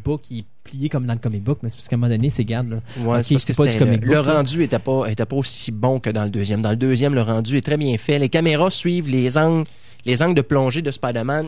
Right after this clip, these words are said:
Speaker 2: et pas de façon aussi étourdissante que je trouvais dans
Speaker 1: Dans
Speaker 2: le
Speaker 1: le
Speaker 2: premier.
Speaker 1: premier, ouais.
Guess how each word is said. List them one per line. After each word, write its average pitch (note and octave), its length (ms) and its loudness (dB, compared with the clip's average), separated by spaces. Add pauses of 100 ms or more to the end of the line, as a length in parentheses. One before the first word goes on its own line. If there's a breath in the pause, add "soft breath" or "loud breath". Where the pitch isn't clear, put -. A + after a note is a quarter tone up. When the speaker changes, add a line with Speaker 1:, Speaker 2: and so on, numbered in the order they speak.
(120)
Speaker 2:
et D3+ 220 0
pas F#3 240 0
de D#3+ 80 4
façon C#3+ 300 -2
aussi D3+ 280 -4
étourdissante C3 540 -6 (340)
que B2 80 -2
je A#2 100 -6
trouvais B2+ 240 -4
dans C3 160 2
Speaker 1:
Dans B2 60 6
Speaker 2:
le A#2 60 4
Speaker 1:
le G#2+ 60 0
Speaker 2:
premier. A#2 120 2 (100)
Speaker 1:
premier, C3 140 8
ouais. A2 240 4